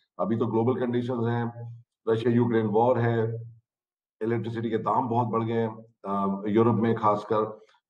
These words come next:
तो steel production थोड़ा गिर रहा है और हमारा consumable है, तो obviously हमारे, हमारी, अ, हमारा, अ, उ-, उस, उसका सीधा असर हमारे ऊपर पड़ता है। But ये बहुत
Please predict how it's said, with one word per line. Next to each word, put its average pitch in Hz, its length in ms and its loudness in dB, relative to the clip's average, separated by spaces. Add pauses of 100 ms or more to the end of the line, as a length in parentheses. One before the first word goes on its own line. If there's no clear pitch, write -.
तो 160 440 0
steel 143 240 -2
production 117 500 2 (380)
थोड़ा 120 120 4
गिर 120 200 6
रहा 113 220 4
है 147 80 0
और 135 380 -2 (360)
हमारा 107 360 2
consumable 127 680 2
है, 143 120 2 (720)
तो 104 140 2
obviously 123 340 2
हमारे, 117 560 2
हमारी, 110 240 -2
अ, 104 640 0
हमारा, 110 300 -2 (640)
अ, 98 240 2
उ-, 110 180 2
उस, 113 180 -4
उसका 120 240 -4
सीधा 117 300 4
असर 120 240 0
हमारे 107 280 2
ऊपर 107 140 2
पड़ता 87 340 -6
है। 120 80 -6
But 175 380 -10
ये 208 60 4
बहुत 165 420 0